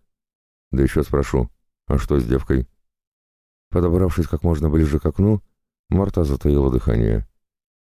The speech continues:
«Не нравится мне она, капитан. Наглая такая, и глазищами так и шныряет». «О девке не беспокойтесь»,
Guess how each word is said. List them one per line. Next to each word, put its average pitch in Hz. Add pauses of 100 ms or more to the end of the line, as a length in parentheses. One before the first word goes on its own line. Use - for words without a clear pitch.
(220)
«Не 95
нравится 67
мне 58
она, 57
капитан. - (520)
Наглая 73
такая, 58 (400)
и 82
глазищами 71
так 67
и 71
шныряет». 60 (920)
«О 65
девке 65
не 62
беспокойтесь», 71